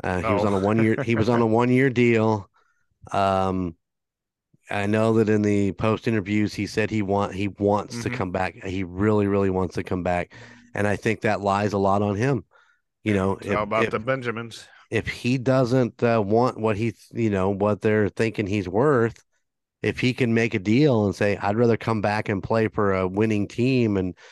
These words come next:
Speaker 1: and not worry about getting full price in the open market," then yeah,
Speaker 2: Yeah.
Speaker 1: I don't, I don't see why they wouldn't bring him back.
Speaker 2: Who was the receiver they're talking about?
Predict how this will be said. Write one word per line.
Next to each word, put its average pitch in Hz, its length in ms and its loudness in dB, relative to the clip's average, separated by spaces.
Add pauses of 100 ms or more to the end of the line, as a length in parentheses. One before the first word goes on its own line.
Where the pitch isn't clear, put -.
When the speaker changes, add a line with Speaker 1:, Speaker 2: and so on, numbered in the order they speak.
(480)
Speaker 1:
and 104 200 -2
not 104 220 0
worry 113 280 2
about 101 320 0
getting 104 300 0
full 117 240 2
price 113 420 0
in 104 100 0
the 98 200 2
open 104 240 0
market," 110 500 0
then 98 200 0
yeah, 123 300 2
Speaker 2:
Yeah. 98 80 -8 (140)
Speaker 1:
I 101 100 -4
don't, 135 220 -2
I 98 80 -2
don't 127 180 0
see 117 120 -2
why 107 180 0
they 120 100 2
wouldn't 98 260 0
bring 92 140 -4
him 87 80 -4
back. 85 240 -4 (600)
Speaker 2:
Who 151 120 -4
was 175 340 -6
the 160 140 -8
receiver 160 480 -8
they're 160 160 -8
talking 151 400 -8
about? 151 380 -2